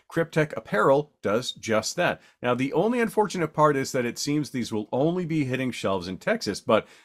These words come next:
if you've got a friend in the Lone Star State, you might convince them to pick up a case of either the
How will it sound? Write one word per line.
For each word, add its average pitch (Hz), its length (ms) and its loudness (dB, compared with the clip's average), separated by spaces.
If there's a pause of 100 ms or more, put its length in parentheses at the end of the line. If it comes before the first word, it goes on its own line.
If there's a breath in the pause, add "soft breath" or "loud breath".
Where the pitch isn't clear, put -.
if 98 200 -10
you've 131 140 -2
got 143 180 6
a - 20 4
friend 151 260 2
in 135 60 2
the 117 80 0
Lone 135 240 2
Star 131 300 4
State, 170 320 -4
you 110 160 0
might 127 300 2
convince 127 360 -2
them 123 180 -2
to 92 120 -2
pick 143 240 0
up 123 120 0
a 110 60 -2
case - 300 -4
of 107 80 -4
either 104 260 0
the 90 200 -10